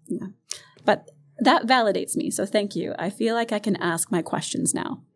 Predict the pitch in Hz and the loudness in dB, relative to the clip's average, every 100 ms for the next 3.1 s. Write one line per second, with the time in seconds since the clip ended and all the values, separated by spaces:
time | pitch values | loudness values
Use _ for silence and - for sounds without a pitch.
0 | _ - - - - - _ 214 226 220 | _ -16 -14 -14 -18 -20 _ 2 4 6
1 | 220 220 - 247 226 220 214 - _ _ | 4 4 4 6 6 6 4 0 _ _
2 | _ - 226 220 233 - 285 214 170 233 | _ 2 6 6 6 8 10 10 6 0
3 | - | -4